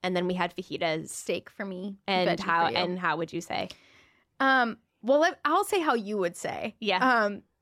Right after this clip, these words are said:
Speaker 2: you would say, and you did on the iPad when it said, "Is there anything else you would like to tell us about your visit?"
Speaker 1: Yes.
Speaker 2: You wrote, and I quote, "My business partner had never had the fajitas before, and she was very impressed."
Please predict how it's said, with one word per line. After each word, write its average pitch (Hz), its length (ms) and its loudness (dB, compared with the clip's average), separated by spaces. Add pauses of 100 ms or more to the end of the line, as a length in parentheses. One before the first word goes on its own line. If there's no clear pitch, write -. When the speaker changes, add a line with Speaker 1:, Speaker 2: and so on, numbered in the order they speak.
(120)
Speaker 2:
you 330 320 6
would 277 160 0
say, 170 540 0
and 233 200 2
you 285 140 2
did 196 480 -4
on 202 240 0
the 233 80 0
iPad - 500 -4
when 202 140 -4
it - 80 -12
said, 190 180 -4
"Is 190 120 -4
there 190 200 0
anything 233 340 -4
else 190 220 -6
you - 80 -12
would - 140 -10
like - 140 -6
to 208 80 -20
tell 190 200 -10
us - 160 -8
about - 220 -4
your 196 120 -6
visit?" 185 460 -6
Speaker 1:
Yes. 185 180 -2
Speaker 2:
You 226 180 4
wrote, 170 320 -2 (140)
and 175 260 -8
I 185 80 -4
quote, - 360 -8 (880)
"My 226 160 0
business 285 400 2
partner 311 400 2
had 269 160 2
never 233 300 2
had 214 220 0
the 220 100 -2
fajitas 196 640 -6
before, 185 420 -2
and 202 240 -2
she 202 180 -4
was 196 180 -2
very 110 360 -2
impressed." - 760 -6